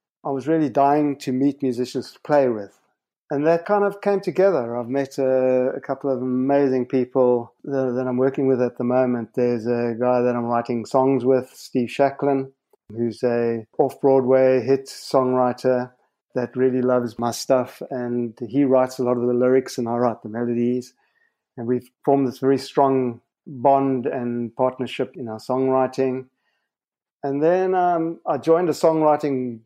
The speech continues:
group as well that it's called the Jack Hardy Songwriting Circle. Each person gets a chance to play the song in the group, and then you get feedback from the rest of the members in the group.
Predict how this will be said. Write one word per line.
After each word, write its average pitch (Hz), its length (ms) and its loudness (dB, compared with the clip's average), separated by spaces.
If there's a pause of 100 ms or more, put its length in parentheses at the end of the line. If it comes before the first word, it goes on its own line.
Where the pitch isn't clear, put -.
group 139 320 -2
as 120 160 -4
well 127 320 4
that 120 360 -2
it's - 160 -8
called 120 220 -6
the 120 60 -4
Jack 123 260 -2
Hardy 120 560 2 (100)
Songwriting 120 1120 -2
Circle. 123 600 0 (760)
Each 143 200 -6
person 139 320 2
gets 131 180 2
a 123 240 2
chance 127 380 -2
to - 80 -16
play 123 260 0
the 113 100 -2
song 123 300 0
in 120 80 -2
the 117 60 -4
group, 123 320 -4
and 113 100 -4
then 113 140 -4
you 113 80 -4
get 110 180 -8
feedback 117 500 -4
from 117 220 -6
the 110 80 -6
rest 113 240 -6
of 117 80 -6
the 113 60 -6
members 113 380 -6
in 110 100 -8
the 107 60 -10
group. 113 360 -4